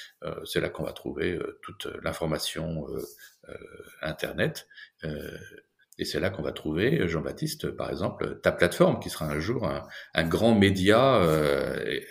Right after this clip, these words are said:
extrêmement bien valorisé. Euh, voilà. Alors ça, c'est un, un silo, euh, qui est, qui est, qui est plus flou pour nous, euh, euh,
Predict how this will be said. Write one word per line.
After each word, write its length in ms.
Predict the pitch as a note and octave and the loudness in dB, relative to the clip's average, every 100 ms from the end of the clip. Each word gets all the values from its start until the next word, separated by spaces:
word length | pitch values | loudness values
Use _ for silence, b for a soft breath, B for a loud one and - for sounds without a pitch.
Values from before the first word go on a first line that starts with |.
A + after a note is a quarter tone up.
| - | -6
extrêmement 600 | F2 G2 - G#2+ F#2+ G2 | -2 0 -2 0 0 0
bien 240 | F2+ F#2+ F2 | -2 -2 0
valorisé. 680 | D#2+ D#2 - D2+ G2+ A2 | -2 -4 -6 -8 -6 -6
Euh, 40 | - - | -8 -16
voilà. 160 | - - B B B - | -20 -18 B B B 2
Alors 120 | E2+ | 4
ça, 120 | D3 | 4
c'est 220 | D3 A#2+ | 2 2
un, 300 | A#2 G#2+ G2+ G2 | 4 4 4 2
un 100 | G2+ | 0
silo, 580 | - A#2 A#2 C#3 F#3 - B - | 2 4 8 8 6 0 B -2
euh, 220 | F#2 F#2 | 4 4
qui 320 | F#2 A2+ G2+ | 4 4 6
est, 320 | G2 F#2 G2+ G2+ | 4 2 -4 -4
qui 140 | G2 | -2
est, 120 | E2+ | -2
qui 100 | - | -2
est 60 | G2+ | -2
plus 160 | - | -2
flou 320 | C3+ - C3 C3+ | -4 -2 -2 0
pour 220 | G#2+ G2+ | 0 2
nous, 320 | G2+ D#3+ C3 | 4 2 2
euh, 360 | G2 F#2 E2+ E2 B B - | 2 2 0 -2 B B -10
euh, 520 | E2 D#2 D2 C#2 D2 | -6 -4 -6 -8 -12